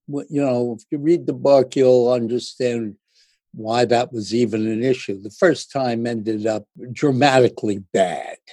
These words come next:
<laughs> I mean, difficult. And I, I came back and I, I never really understood why. And again, to answer the first question, one of the reasons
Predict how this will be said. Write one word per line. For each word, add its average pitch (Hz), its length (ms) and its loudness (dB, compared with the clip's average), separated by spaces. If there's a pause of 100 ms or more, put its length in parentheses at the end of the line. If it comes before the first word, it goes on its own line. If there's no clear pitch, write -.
(100)
<laughs> - 240 -20
I 131 180 0
mean, - 300 -6
difficult. - 500 0 (840)
And 120 360 -2
I, 123 200 0 (120)
I 123 140 2
came 196 380 2
back 139 420 0 (160)
and 123 120 -4
I, 127 340 2 (100)
I 127 100 -2
never 170 380 0
really 139 340 0
understood 120 800 -4
why. 101 640 -12 (640)
And 139 280 0
again, 131 500 2
to 127 100 -4
answer 127 480 2
the 113 260 4 (100)
first 190 300 2
question, 131 600 2 (120)
one 135 180 2
of 160 60 4
the 117 120 4
reasons 113 720 -2